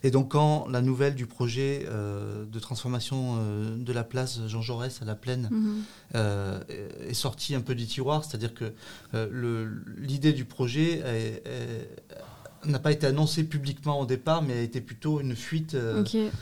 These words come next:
Speaker 1: euh, et des gens l'ont appris plutôt, euh, de cette
Speaker 2: Hmm.
Speaker 1: manière-là, quoi. Euh, mais de, à, dès l'annon-, dès, enfin, dès la, la, la nouvelle de, de ce projet-là,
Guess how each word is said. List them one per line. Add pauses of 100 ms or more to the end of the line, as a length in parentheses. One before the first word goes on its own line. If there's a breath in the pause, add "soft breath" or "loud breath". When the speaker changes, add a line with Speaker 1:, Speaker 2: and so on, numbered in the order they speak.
(220 loud breath)
Speaker 1:
euh,
et
des
gens
l'ont
appris
plutôt,
euh,
de
cette
Speaker 2:
Hmm.
Speaker 1:
manière-là,
quoi. (1040)
Euh, (400 loud breath)
mais (540)
de, (300)
à,
dès
l'annon-,
dès,
enfin,
dès
la,
la,
la
nouvelle
de,
de
ce
projet-là,